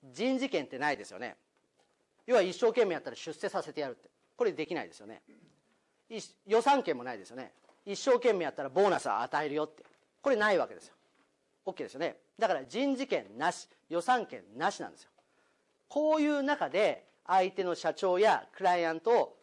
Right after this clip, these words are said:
動いてもらわないといけないわけじゃないですか。さあ、ここで問題ですよ。まあ、今の皆さんの経験で喋ってもらっていいんですよ。ど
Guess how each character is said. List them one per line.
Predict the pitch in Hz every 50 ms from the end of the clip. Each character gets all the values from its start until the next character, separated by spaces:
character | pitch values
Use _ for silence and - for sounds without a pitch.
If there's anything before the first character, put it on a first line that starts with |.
| _ _ _ _ _ _
動 | - 202 202 226
い | 196
て | - 156
も | 135 131
ら | 120
わ | 113
な | 113
い | 107
と | -
い | 113
け | - 139
な | 135
い | 131
わ | 123
け | 113 107
じ |
ゃ | 95
な | 80
い | -
で | -
す | _
か。 | - _ _ _ _ _ _ _ _ _ _ _ _ _ _ _ _ - _ _ _ _ _ _
さ | - - 196
あ、 |
こ | - 165
こ | 151 190
で | 196 180
問 | 170 165 160
題 | 156 147 139
で | 120 113
す | -
よ。 | - _ _ _ _ _ _ _ _
ま | 233 233
あ、 | 190 170 - - _ _
今 | - 262 262 254 202 147
の | 131 170 185 156
皆 | 151 165 180 185
さ | 180 - 143
ん | 127
の | 120
経 | 113 - 175 170 165
験 | 170 165
で | 151 147
喋 | - 165 143 156
っ | 156
て | - 120
も | 113
ら | 104 95
っ |
て | - 117
い |
い |
ん | 101
で | -
す |
よ。 | 113 - _ _ _ _ _ _ _ _ _ -
ど | 190 262